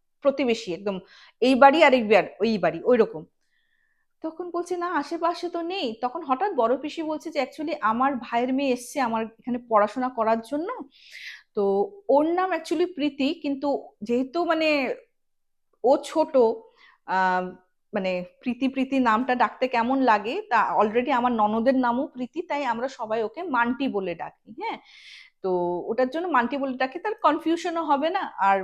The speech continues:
বাড়ির বড় নাম একজন থাকলে ডাকতেও তো কেমন লাগে, বাড়ির ছোটরা আর কি বড়, মানে, পিসির নাম ধরে ডাকবে, মানে, যারা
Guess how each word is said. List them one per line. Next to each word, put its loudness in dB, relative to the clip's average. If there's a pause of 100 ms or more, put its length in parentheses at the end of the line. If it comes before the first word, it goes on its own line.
(100)
বাড়ির 4
বড় 6 (260)
নাম 2
একজন -8
থাকলে -8 (500)
ডাকতেও 0
তো -4
কেমন -4
লাগে, -2
বাড়ির -2
ছোটরা -4
আর 2
কি -12
বড়, 2
মানে, -8
পিসির -6
নাম -2
ধরে -4
ডাকবে, -2 (100)
মানে, -10
যারা 4